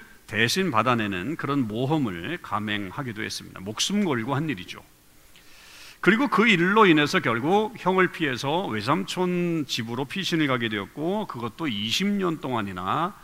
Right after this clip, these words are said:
부모와 형제를 떠나서 피신을 가게 되었습니다. 그나마 야곱은 그곳에서, 아, 열심히 일을 해서, 아, 그 대가로 아내를 네 명을 얻-, 얻었고 또 아들을 열두 명을 그렇게 얻게 되는 그런 복을 받기도 했습니다.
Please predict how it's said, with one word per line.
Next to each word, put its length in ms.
부모와 440
형제를 380
떠나서 680
피신을 600
가게 260
되었습니다. 680
그나마 340
야곱은 560
그곳에서, 960
아, 100
열심히 680
일을 220
해서, 680
아, 240
그 160
대가로 840
아내를 520
네 160
명을 300
얻-, 260
얻었고 640
또 140
아들을 440
열두 320
명을 560
그렇게 240
얻게 320
되는 280
그런 240
복을 560
받기도 460
했습니다. 480